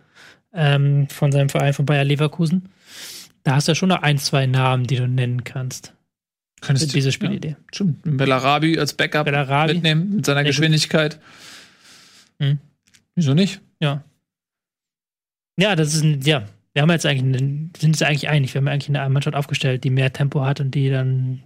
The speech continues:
Speaker 1: dieses Vollgas-Ding durchzieht.
Speaker 2: Ja.
Speaker 1: Es ist halt die Frage, da kannst du es halt als, äh, Nationaltrainer, so hast du so wenig Zeit, das einzustudieren. Und wenn du dir die letzten Turniere anguckst,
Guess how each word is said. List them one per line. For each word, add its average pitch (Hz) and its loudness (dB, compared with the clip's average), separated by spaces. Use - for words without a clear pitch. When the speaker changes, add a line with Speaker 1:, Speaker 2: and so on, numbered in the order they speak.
Speaker 1:
dieses 135 -2
Vollgas-Ding 131 -2
durchzieht. 139 -4
Speaker 2:
Ja. 160 -2
Speaker 1:
Es 156 0
ist - 2
halt 233 2
die 254 0
Frage, 240 0
da 208 2
kannst 220 -2
du 226 -2
es 190 0
halt 196 0
als, 180 -2
äh, 160 0
Nationaltrainer, 165 2
so 143 0
hast 160 -2
du 156 4
so 147 2
wenig 156 2
Zeit, 165 0
das 156 -6
einzustudieren. 143 -4
Und 190 -6
wenn 147 4
du 156 4
dir 151 4
die 147 2
letzten 160 0
Turniere 151 2
anguckst, 185 0